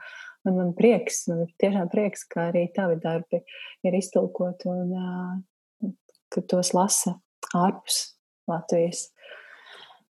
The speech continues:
Ā, tu pieminēji savu, savu vienu grāmatu Čarlīnas Deguns, un es gribēju, jā, mazliet aprunāties arī par prózu. Ko tu raksti? Es, diemžēl, esmu izlasījusi tikai divas tavas grāmatas, prózas grāmatas, ā, jau pieminēto Eņģelīti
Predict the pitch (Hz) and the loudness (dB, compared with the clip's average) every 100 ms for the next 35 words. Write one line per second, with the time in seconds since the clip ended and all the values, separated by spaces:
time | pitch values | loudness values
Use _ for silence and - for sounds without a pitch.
0 | _ 202 196 196 196 196 208 - 220 240 | _ 6 8 8 6 6 4 8 8 10
1 | 185 180 175 175 170 - _ _ _ - | 8 6 6 6 4 -2 _ _ _ -14
2 | - - - 185 185 175 175 170 170 175 | -12 -4 0 2 2 2 2 4 4 0
3 | - 185 175 170 170 175 - 190 190 190 | 0 0 2 0 0 0 2 4 6 4
4 | 175 170 175 190 190 - 185 190 175 165 | 4 4 4 2 0 0 2 4 4 2
5 | 165 165 170 180 254 269 202 185 175 - | 0 0 2 6 6 6 4 2 2 2
6 | 202 196 180 175 190 180 185 185 175 196 | 4 4 4 4 4 4 4 2 2 0
7 | - 185 180 180 175 - 175 - - - | 2 2 2 2 0 0 0 -2 -6 0
8 | 180 185 208 - - 254 254 208 247 - | 4 6 4 4 6 6 6 4 4 2
9 | - 202 196 196 180 196 208 190 - 220 | 2 2 4 2 4 4 6 4 4 4
10 | 214 - 190 180 - 214 - 185 180 190 | 4 2 2 2 0 -2 0 4 6 6
11 | 190 - 214 208 208 202 220 226 - - | 4 4 4 6 6 6 6 4 4 6
12 | 208 208 - 196 190 196 - - 196 185 | 6 6 4 4 6 4 0 -2 2 4
13 | 185 185 196 196 185 170 180 180 190 208 | 4 4 4 4 2 2 2 4 6 6
14 | 214 226 240 262 | 8 8 6 4